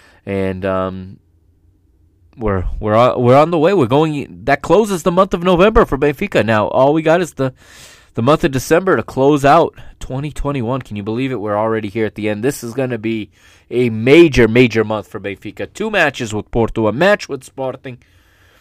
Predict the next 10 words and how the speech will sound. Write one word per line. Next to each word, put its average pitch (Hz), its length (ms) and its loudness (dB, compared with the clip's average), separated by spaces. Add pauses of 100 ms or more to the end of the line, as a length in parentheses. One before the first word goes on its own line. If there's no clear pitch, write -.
(260)
This 160 260 4
match, 151 600 2
this 151 300 -2
match, 139 260 0
this 131 220 -10
mar-, 143 460 6
this - 520 -2
month, 139 540 4
excuse 160 540 -8
me, 98 200 -16